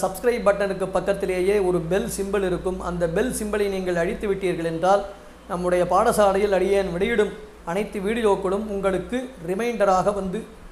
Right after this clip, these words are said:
சேரும். நீங்களும் அந்த வீடியோக்களை கண்டு மகிழ்ந்து எம்பெருமானின் கடாட்சத்தினை பெற்று உயரலாம்.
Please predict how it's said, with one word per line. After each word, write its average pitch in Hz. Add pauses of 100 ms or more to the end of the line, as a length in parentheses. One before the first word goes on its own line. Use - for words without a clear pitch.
(220)
சேரும். 196 (140)
நீங்களும் 214
அந்த 185
வீடியோக்களை 185
கண்டு 185 (120)
மகிழ்ந்து 202 (140)
எம்பெருமானின் 185
கடாட்சத்தினை 190
பெற்று 180
உயரலாம். 175